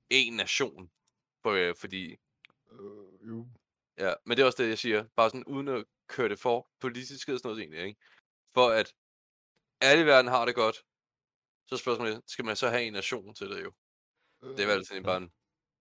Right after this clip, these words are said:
Speaker 1: det med det.
Speaker 2: Og, ja, og
Speaker 1: Og så for at gå, øh, til, til rummet, det er sådan lidt
Speaker 2: Man, man, man kan shortcut de fleste politiske samtaler og så videre med at sige, vil du have mere eller mindre regering?
Speaker 1: Ja.
Speaker 2: Right.
Speaker 1: Det er
Speaker 3: Ja.
Speaker 1: exakt det.
Speaker 2: Bum.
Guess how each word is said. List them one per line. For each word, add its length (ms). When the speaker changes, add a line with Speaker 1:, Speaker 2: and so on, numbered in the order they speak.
Speaker 1:
det 80
med 120
det. 180
Speaker 2:
Og, 180
ja, 140
og 140
Speaker 1:
Og 100
så 120
for 120
at 60
gå, 140
øh, 180
til, 220
til 100
rummet, 340
det 60
er 60
sådan 100
lidt 100
Speaker 2:
Man, 180
man, 200
man 140
kan 120
shortcut 540
de 80
fleste 380
politiske 560
samtaler 640
og 200
så 80
videre 220
med 100
at 60
sige, 260
vil 100
du 40
have 120
mere 180
eller 140
mindre 240
regering? 580
Speaker 1:
Ja. 140
Speaker 2:
Right. 200
Speaker 1:
Det 160
er 120
Speaker 3:
Ja. 60
Speaker 1:
exakt 220
det. 140
Speaker 2:
Bum. 340